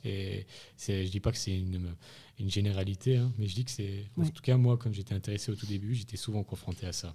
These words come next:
Speaker 2: Oui. Alors non, je te, oui, je te rejoins, hein. Je crois que quand tu commences à, à avoir besoin ou que tu souhaites faire une levée de fonds pour donner des moyens qui sont autres que tes propres moyens dans, dans, dans ce que tu vois de ton entreprise, son développement, euh,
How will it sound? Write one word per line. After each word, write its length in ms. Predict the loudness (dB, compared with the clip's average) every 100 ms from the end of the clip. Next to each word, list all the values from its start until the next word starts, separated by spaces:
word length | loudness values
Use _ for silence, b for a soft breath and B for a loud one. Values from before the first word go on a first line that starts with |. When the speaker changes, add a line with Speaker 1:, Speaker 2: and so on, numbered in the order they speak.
| -4
Speaker 2:
Oui. 220 | 0 0 -2 -14 -20 B B B B B B B 2
Alors 140 | 6 8
non, 200 | 6 6
je 80 |
te, 80 | 2 -4 -6 -10 -12 -4
oui, 180 | 0 0
je 80 |
te 80 | 2
rejoins, 460 | 6 6 6 6 6
hein. 60 |
Je 80 | 4
crois 160 | 2 -6
que 300 | 0 2 2
quand 180 | 0 -6
tu 140 | -6
commences 420 | -2 2 2 0 -2
à, 160 | -4 -4 -8
à 100 | -2
avoir 240 | 0 2 0
besoin 460 | 2 2 4 4
ou 60 | 2
que 60 | 0
tu 120 | -6
souhaites 240 | -4 -2
faire 120 | 0 2
une 100 | 2
levée 220 | 2 0
de 60 | 0
fonds 200 | 0 0
pour 160 | 2
donner 200 | 4 4
des 100 | 4
moyens 380 | 4 4 4 2
qui 80 | 0
sont 160 | -2 -2
autres 420 | 2 2 0 -8 -12 b b b -10
que 80 | -4
tes 140 | -2
propres 340 | 0 -2 0
moyens 480 | 2 4 4 4 4
dans, 220 | 2 -2 -4 -10
dans, 120 | -10 -10
dans 80 | -8
ce 80 | -6
que 80 | -6
tu 160 | -4 -4
vois 280 | -2 -2
de 100 | -4
ton 180 | -4 -4
entreprise, 440 | -4 -6 -6 -4 -4
son 140 | -4
développement, 440 | -4 -2 -4 -4 -10 B B B B B B 2
euh, 480 | 4 4 4 0